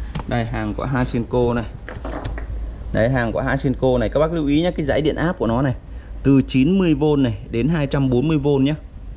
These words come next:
Cái dải điện áp, điện đầu vào này, có nghĩa điện nhà các bác rất là thấp, nó vẫn sử dụng được. Thường thì nó sẽ có các dòng này, dòng từ, ờ, chín mươi, từ sáu mươi đến hai trăm bốn mươi này, chín mươi đến hai trăm bốn mươi này, một trăm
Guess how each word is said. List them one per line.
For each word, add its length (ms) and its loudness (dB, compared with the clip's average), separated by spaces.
Cái 120 2
dải 160 0
điện 140 2
áp, 240 -2
điện 180 0
đầu 140 4
vào 240 0
này, 180 -2
có 80 0
nghĩa 240 2
điện 220 0
nhà 80 0
các 120 -2
bác 180 -2
rất 180 -2
là 140 0
thấp, 300 -2
nó 60 0
vẫn 200 -2
sử 100 -4
dụng 220 0
được. 200 0
Thường 380 4
thì 120 0
nó 120 0
sẽ 160 -4
có 500 -2
các 220 -2
dòng 280 2
này, 100 -2
dòng 340 0
từ, 360 2
ờ, 180 2
chín 400 0
mươi, 380 2
từ 120 2
sáu 220 -2
mươi 220 2
đến 140 0
hai 140 -2
trăm 180 -2
bốn 200 2
mươi 180 2
này, 140 -2
chín 260 2
mươi 180 4
đến 120 0
hai 180 0
trăm 160 0
bốn 220 0
mươi 180 0
này, 100 0
một 300 2
trăm 460 0